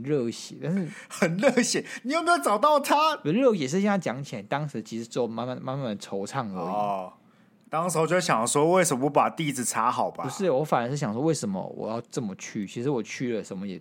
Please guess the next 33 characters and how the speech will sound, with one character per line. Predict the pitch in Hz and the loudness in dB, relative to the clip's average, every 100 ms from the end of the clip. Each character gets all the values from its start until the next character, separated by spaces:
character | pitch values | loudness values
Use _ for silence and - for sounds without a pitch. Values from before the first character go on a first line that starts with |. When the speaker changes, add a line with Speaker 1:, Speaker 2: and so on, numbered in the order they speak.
| - | -10
Speaker 1:
得 | 95 | -12
不 | 82 | -10
到， | 90 110 | -6 -6
他 | - | -4
根 | 175 | -6
本 | 123 | -6
就 | |
不 | 120 101 | -10 -8
认 | 113 107 | -6 -6
识 | 104 107 | -8 -8
我。 | 92 - - _ _ | -10 -12 -20 _ _
Speaker 2:
我 | 127 | -8
觉 | 135 | 0
得 | 185 | 0
你 | 180 | 2
有 | 170 110 | 2 2
时 | 110 | 2
候 | 127 | 2
为 | 143 117 | 4 2
的 | |
是 | 113 | 0
什 | 110 | -6
么？ | 92 73 - _ | -8 -12 -18 _
为 | 131 117 | -2 0
的 | |
是 | - 110 | -2 -8
不 | 107 _ 117 | -12 _ -2
让 | 117 | -2
自 | 110 | -2
己 | 107 | -2
有 | 90 | -4
遗 | 85 85 | -6 -12
憾 | 101 85 | -12 -12